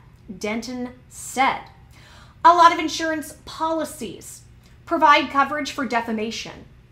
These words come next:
but they have an exclusion in it, which says we will not cover any intentional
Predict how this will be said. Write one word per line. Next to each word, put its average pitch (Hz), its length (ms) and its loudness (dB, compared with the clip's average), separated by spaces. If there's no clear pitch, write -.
but 269 200 6
they 233 120 -2
have 214 200 -4
an 202 80 -8
exclusion 240 800 -2
in 196 120 -8
it, - 240 -16
which 403 240 0
says 392 420 4
we 349 120 0
will 359 200 -4
not 453 260 -2
cover 240 420 -2
any 247 380 -8
intentional 311 1400 0